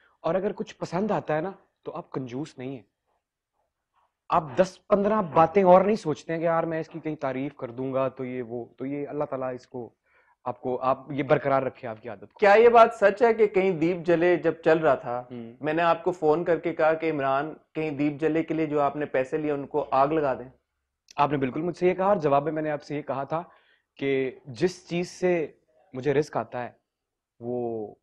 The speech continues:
Speaker 1: मैं उसको ओन करता हूँ, सारी जिंदगी ओन करता रहूंगा, और, अ, वो रिस्क मेरे घर जाता है सर। वैसे मैं जला नहीं सकता था, लेकिन आपने मुझसे ये कहा।
Speaker 2: <laughs> लेकिन मुझे ये बताएं,
Speaker 1: हम्म।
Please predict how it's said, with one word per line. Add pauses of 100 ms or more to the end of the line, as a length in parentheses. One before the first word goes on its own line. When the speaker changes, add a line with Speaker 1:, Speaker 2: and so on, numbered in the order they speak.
Speaker 1:
मैं
उसको
ओन
करता
हूँ,
सारी
जिंदगी
ओन
करता
रहूंगा, (600)
और,
अ,
वो
रिस्क
मेरे
घर
जाता
है
सर। (1400)
वैसे
मैं
जला
नहीं
सकता
था,
लेकिन
आपने
मुझसे
ये
कहा। (220)
Speaker 2:
<laughs>
लेकिन
मुझे
ये
बताएं, (360)
Speaker 1:
हम्म।